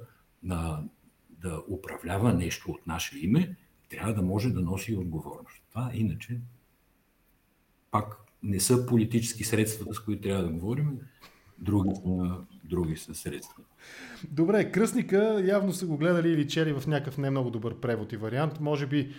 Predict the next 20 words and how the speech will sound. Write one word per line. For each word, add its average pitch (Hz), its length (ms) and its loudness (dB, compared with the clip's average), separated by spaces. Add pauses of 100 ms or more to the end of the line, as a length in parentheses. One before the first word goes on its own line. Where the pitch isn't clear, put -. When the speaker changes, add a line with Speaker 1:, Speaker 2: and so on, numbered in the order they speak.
(260)
Speaker 2:
онези 135 340 2
стари 139 420 4
V 135 200 2
H 143 160 0
S - 20 2
записи 131 480 0
на 120 80 -2
времето, 131 380 0
които 131 220 -6
бяха 127 280 -2
дублирани 117 480 -2
само 131 300 2
от 123 100 -2
един 123 140 -2
шпикер, 117 380 -6
ако 104 160 -10
си - 100 -12
спомняш, 120 420 -4
нали, 110 100 -8
първите, 123 540 -2